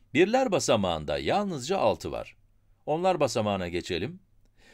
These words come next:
Sekiz artı beş artı altı kaç eder?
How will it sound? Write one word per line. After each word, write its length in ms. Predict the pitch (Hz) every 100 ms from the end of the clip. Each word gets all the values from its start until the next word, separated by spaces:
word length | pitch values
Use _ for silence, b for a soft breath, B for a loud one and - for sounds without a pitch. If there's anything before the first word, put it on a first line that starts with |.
| b
Sekiz 380 | b 156 165 214
artı 420 | 190 156 - 127
beş 380 | 113 127 143 -
artı 360 | - 113 107 120
altı 500 | 110 104 104 113 90
kaç 220 | 147 123
eder? 440 | 85 64 101 -